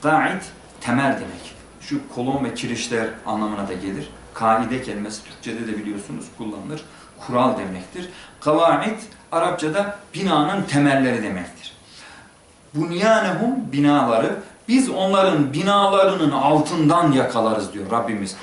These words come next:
Ve etallahu, Allah, bunyanehum minel kavaid.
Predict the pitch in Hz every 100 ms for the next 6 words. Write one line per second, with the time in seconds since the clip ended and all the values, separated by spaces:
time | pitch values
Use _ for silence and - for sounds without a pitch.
0 | - 123 156 165 160 165 160 196 208 190
1 | 202 220 - 302 - - - 190 - -
2 | - 147 160 185 214 202 170 156 160 151
3 | 147 - - 135 135 247 -